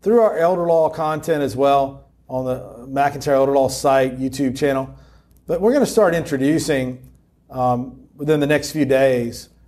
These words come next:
uh, the YouTube channel for McIntyre Financial. Um, it's on social media presence and pages. Um, I'll be active on there. You guys can follow me through my licensing as well. I have a unique perspective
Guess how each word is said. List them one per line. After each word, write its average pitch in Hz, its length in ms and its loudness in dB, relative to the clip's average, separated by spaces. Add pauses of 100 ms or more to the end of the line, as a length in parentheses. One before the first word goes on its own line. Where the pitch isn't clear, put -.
(320)
uh, 113 300 -12 (140)
the 127 140 -2
YouTube 151 440 2
channel 143 280 2
for 139 140 -2
McIntyre 135 580 0
Financial. 131 600 -2 (520)
Um, 123 540 -2 (460)
it's 147 260 0
on 143 380 2
social 143 400 0
media 135 320 2
presence 127 640 -2
and 120 120 -6
pages. 127 540 -2 (600)
Um, 120 400 -8 (140)
I'll 147 220 2
be 143 180 2
active 139 460 0
on 139 140 0
there. 135 480 0 (440)
You 135 140 -8
guys 143 220 2
can 131 100 -8
follow 143 320 2
me 131 140 -2
through 131 180 -2
my 135 160 0
licensing 131 640 -2
as 127 160 -6
well. 135 280 2
I 131 140 0
have 151 160 2
a 139 60 2
unique 143 480 -2
perspective 143 720 0